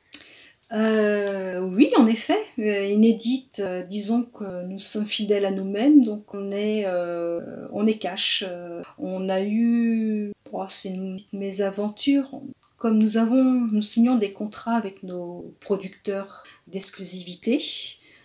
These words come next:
on est censé être les seuls à revendre leurs produits, donc leur vin, auprès des professionnels et des particuliers, mais notamment des professionnels.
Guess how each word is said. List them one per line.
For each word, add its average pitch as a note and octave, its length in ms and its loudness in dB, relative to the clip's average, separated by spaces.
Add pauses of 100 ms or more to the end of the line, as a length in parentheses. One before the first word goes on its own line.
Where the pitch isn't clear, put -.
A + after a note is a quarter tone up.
on G3+ 160 -2
est G#3 80 2
censé G#3 480 8
être G#3+ 240 -6
les F3+ 80 -4
seuls A#3 640 4
à F3+ 240 0
revendre F#3+ 580 -4
leurs F3 220 -6
produits, F3 420 -8
donc F#3+ 220 -10
leur F#3 260 -4
vin, F#3+ 200 -6
auprès G3 340 -6
des F3+ 100 -8
professionnels F#3+ 1040 -2
et D#3 100 -12
des E3+ 140 -10
particuliers, E3+ 760 -8
mais F3+ 120 -6
notamment E3+ 300 -12
des E3+ 40 -12
professionnels. F3+ 800 -4